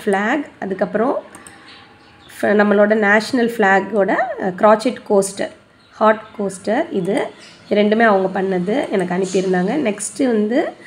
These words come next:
Jan ட்வென்டி நைன் அன்னைக்கு, அ, crochet plant அனுப்பியிருந்தாங்க.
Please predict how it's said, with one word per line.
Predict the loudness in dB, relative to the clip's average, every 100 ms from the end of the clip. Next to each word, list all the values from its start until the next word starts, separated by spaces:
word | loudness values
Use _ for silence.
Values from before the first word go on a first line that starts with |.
| -20 -20 -20 -20 _ _ _ _ _ _ _ _ _ _ _ -14
Jan | -2 0 2 0
ட்வென்டி | 0 -2 -2 -2
நைன் | -2 -4 -4
அன்னைக்கு, | -4 -4 -8 -10 -8 -10 -14 _ _
அ, | -6 -4 -4 -4 0
crochet | 4 4 2 -4 -4 0
plant | 2 4 2 2
அனுப்பியிருந்தாங்க. | 0 2 0 0 -2 -4